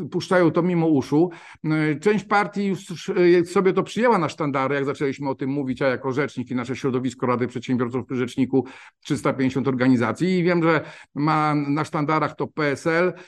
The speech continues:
chociaż ostatnio Kosiniak-Kamysz zaczął już kombinować, że to jak nie do końca on tak będzie wyglądał, no ale no, załóżmy, że, że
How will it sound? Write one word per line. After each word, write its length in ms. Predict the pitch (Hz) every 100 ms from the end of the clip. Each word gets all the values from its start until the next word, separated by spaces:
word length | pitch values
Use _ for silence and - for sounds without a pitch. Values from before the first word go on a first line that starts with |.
| -
chociaż 400 | 202 190 190 -
ostatnio 560 | 226 208 185 190 175 175
Kosiniak-Kamysz 720 | 185 - 185 156 185 165 170
zaczął 340 | 147 165 170 170
już 180 | 165 165
kombinować, 640 | 202 160 180 190 165 160
że 100 | 170
to 140 | 208
jak 280 | 226 220 214
nie 140 | 220 196
do 140 | 175
końca 440 | 180 190 175 175
on 160 | 156 156
tak 200 | 151 139
będzie 280 | 147 135 143
wyglądał, 560 | 135 165 180 170 165 156 - -
no 100 | 220
ale 240 | 247 233 208
no, 160 | 220 196
załóżmy, 400 | 190 190 180 151
że, 400 | 165 160 147 147
że 240 | 160 156